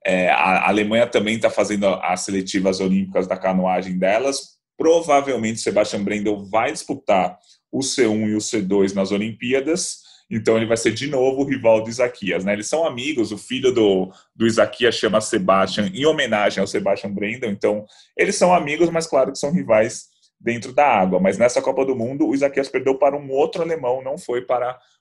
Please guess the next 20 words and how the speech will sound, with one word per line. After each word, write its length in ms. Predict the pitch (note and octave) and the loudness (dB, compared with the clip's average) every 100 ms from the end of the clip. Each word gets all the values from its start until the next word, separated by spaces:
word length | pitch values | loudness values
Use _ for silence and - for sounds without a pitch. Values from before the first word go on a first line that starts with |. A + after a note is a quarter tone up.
| _ | _
o 160 | - B2+ | 0 2
Sebastian 380 | B2 A#2+ B2 B2+ | 4 4 4 2
Brendel, 280 | B2 B2 B2 | -2 -2 -6
que 100 | A2 | -6
nem 200 | B2 C3+ | -8 -2
participou 420 | C3 - C#3 B2+ | -2 -2 -2 0
da 140 | A#2+ | 0
prova 200 | B2 B2 | 0 -2
individual, 600 | C3+ D3 D#3 D#3 C3+ D3 - _ | -2 -6 -2 2 2 2 -6 _
mas 220 | G2+ A#2 B2+ | -2 0 0
um 80 | |
resultado 480 | C#3 C3+ C#3 B2+ C3 | -2 -2 -2 -2 -2
muito 260 | B2+ C#3 D#3+ | -6 -2 -2
bom 300 | B2 A#2 B2+ | 0 0 0
ali, 220 | G2 A2 | -4 -6
uma 180 | A#2+ G2+ | -6 -6
medalha 300 | G2+ G#2 G#2 | -2 -2 -4
de 100 | F#2+ | -8
prata, 340 | - A2 A2 | -2 -2 -2
ganhou 520 | G2+ G2+ G2+ A#2+ C3+ | -4 -2 0 0 -2